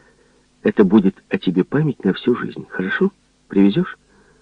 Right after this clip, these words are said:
«Хорошо», ответил он, — «привезу. Но только не с базара», остерегла она. «Там продают вареных, красных, как пивные раки. Такого мне не надо.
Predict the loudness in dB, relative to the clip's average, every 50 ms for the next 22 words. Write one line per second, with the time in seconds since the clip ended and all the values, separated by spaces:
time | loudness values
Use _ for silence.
0 | _ _ _ _ _ _ _ -14 -10 -8 -8 -8 -6 -4 -4 -4 -4 -4 -6 -6
1 | -6 -4 -4 -6 -4 -4 -6 -6 -4 -4 -2 -2 -4 -4 -4 -4 -4 -6 _ -20
2 | -20 -20 -20 -20 _ _ _ _ 2 4 4 4 4 2 4 4 2 2 4 4
3 | 4 6 6 6 4 2 0 -6 -10 -12 _ _ _ _ _ _ _ _ _ _
4 | _ _ -8 -8 -8 -8 -6 -4 -2 0 0 0 0 0 -2 -2 -2 -4 -6 -8
5 | -10 _ -20 -20 -20 -20 -20 -20 _ _ _ _ 2 4 4 4 4 2 2 4
6 | 4 4 4 4 2 0 -6 -20 _ _ -2 2 4 4 6 6 6 6 4 2
7 | 0 -2 -4 -2 0 0 0 0 -2 -2 -4 -6 -6 -6 -8 -10 -10 -10 -6 -2
8 | 0 0 2 2 2 2 0 0 -2 -4 -6 -6 -6 -8 -8 -10 -14 -20 -20 -20
9 | -8 _ -2 -2 0 4 4 4 4 4 2 2 2 2 0 0 -2 -4 -6 -8
10 | -12 -16